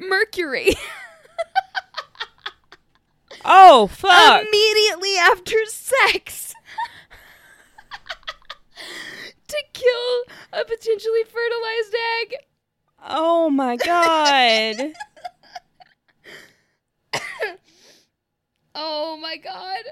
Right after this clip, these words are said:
Speaker 1: Also, by the way, mercury is my second favorite old medicin-, old medicinal thing,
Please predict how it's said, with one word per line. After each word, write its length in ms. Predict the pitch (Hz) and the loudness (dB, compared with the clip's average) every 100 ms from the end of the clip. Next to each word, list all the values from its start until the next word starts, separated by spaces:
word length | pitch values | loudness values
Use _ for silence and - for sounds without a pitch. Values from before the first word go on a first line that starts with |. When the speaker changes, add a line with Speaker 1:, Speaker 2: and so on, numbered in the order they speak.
| - _ _ - _ _ _ _ _ _ _ _ _ _ - | -20 _ _ -20 _ _ _ _ _ _ _ _ _ _ -10
Speaker 1:
Also, 300 | 285 - 381 | -8 -6 -6
by 160 | 330 302 | -4 -6
the 100 | 302 | -4
way, 140 | 311 | -6
mercury 540 | 277 254 262 320 311 302 | -6 -8 -10 -10 -8 -10
is 120 | 294 | -10
my 160 | 277 | -8
second 420 | 277 - 233 262 269 | -8 -6 -6 -6 -8
favorite 400 | 240 240 262 262 - | -8 -6 -8 -8 -10
old 240 | 233 240 | -8 -8
medicin-, 520 | 240 220 247 285 247 _ - | -8 -10 -12 -12 -16 _ -6
old 180 | 226 247 | -4 -2
medicinal 540 | 240 233 247 254 226 | -2 -4 -6 -10 -10
thing, 520 | - 220 214 214 214 | -10 -10 -8 -10 -14